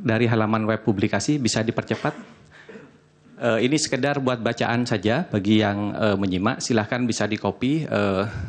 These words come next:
kami sudah distribusi kepada majelis. Lanjut, lanjut. Ini cerita tentang Sirekap, bahwa Sirekap itu memang resmi dipakai.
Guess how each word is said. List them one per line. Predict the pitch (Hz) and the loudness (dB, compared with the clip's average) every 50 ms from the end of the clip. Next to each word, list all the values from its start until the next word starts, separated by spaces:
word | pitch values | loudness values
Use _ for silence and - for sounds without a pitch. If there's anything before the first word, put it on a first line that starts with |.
| - - - | -10 -14 -12
kami | - - 104 113 117 113 | -8 -6 -4 -2 -2 -2
sudah | - - 98 101 98 101 117 | -2 -2 -2 0 -2 -2 -2
distribusi | 101 95 - 113 104 95 98 - - 120 107 - - | -4 -4 -2 -2 0 0 0 0 0 0 0 0 0
kepada | 98 92 90 92 92 90 90 98 | -2 0 0 0 -2 -2 -2 -2
majelis. | 95 90 - 98 90 87 - - - - - - - - - - - - - - | -4 -4 -2 -2 -2 -2 -4 -6 -10 -12 -20 -20 -20 -20 -20 -20 -20 -20 -10 -4
Lanjut, | - 110 110 117 147 156 156 - - - - - - | -2 -2 0 0 0 -2 -4 -8 -12 -8 -6 -4 -2
lanjut. | - 110 107 117 139 143 - - - - - - - - - - _ _ - | -2 0 0 0 0 0 -2 -4 -2 -2 0 -2 -2 -4 -8 -12 _ _ -2
Ini | 123 117 131 139 135 | 0 2 2 0 0
cerita | - 127 113 113 - - 127 127 | 0 -2 -2 -2 -2 -4 -4 -4
tentang | - 120 110 101 110 113 - | -2 -2 -2 -2 -2 -2 0
Sirekap, | 120 104 95 - 127 127 | -2 -2 -2 -2 -4 -2
bahwa | 117 110 120 131 135 | 0 2 2 0 0
Sirekap | - - - 131 113 107 - 120 117 123 120 | -2 -2 0 0 0 0 -2 -2 -2 0 0
itu | 131 156 147 | 2 4 4
memang | 120 110 110 | 4 4 2
resmi | 107 107 104 - - 110 101 | 2 0 -2 0 0 0 2
dipakai. | 104 107 - 98 92 - 123 127 156 | 0 0 0 -2 -4 -2 -2 -2 -2